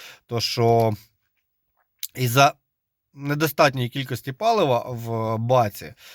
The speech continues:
тобто там десять п'ять літрів, п'ятнадцять літрів, тобто менше половини. У нас, е, по баку, по контуру йде стик, він зліплений з двох половинок.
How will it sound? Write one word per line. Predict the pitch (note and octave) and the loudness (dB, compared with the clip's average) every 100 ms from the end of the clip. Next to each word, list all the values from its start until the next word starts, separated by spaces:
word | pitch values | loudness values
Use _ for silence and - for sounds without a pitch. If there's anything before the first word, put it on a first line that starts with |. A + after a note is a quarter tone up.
| - | -20
тобто | - A#2+ - | -20 -20 -14
там | A2 G#2 | -10 -4
десять | D3+ C3+ G#2+ - | -2 -2 -6 -2
п'ять | C#3 B2+ B2 | 0 0 -2
літрів, | A2+ G#2 F#2+ G#2 | -10 -10 -14 -14
п'ятнадцять | G#2 A2 - C3+ B2+ A2 G2+ | -10 -10 -6 -4 -4 -6 -8
літрів, | G2 - F2 | -12 -12 -18
тобто | - G2 A2 | -18 -16 -8
менше | B2 C#3+ - | -4 -2 -4
половини. | - A2 A#2 A2 F2 - - - - - | -6 -4 -4 -4 -8 -12 -14 -14 -14 -8
У | |
нас, | A#2+ D#3+ F3 - | 2 4 4 2
е, | C3+ B2+ | 0 0
по | - C#3 | -2 -4
баку, | C3 G3 G3 B2+ | 2 2 2 -6
по | B2+ | -10
контуру | - C#3 B2+ G#2 G#2 | -8 -8 -6 -8 -6
йде | G#2 B2+ | -4 -6
стик, | - A2+ F#2+ | -4 -8 -6
він | A#2 A#2+ | -4 -4
зліплений | A2+ D3+ A#2 G#2 G2 | -2 -4 -4 -6 -6
з | |
двох | G2+ A#2 C3 - | -8 -6 -6 -8
половинок. | A2+ A2+ A2 G2+ E2+ | -6 -4 -4 -6 -8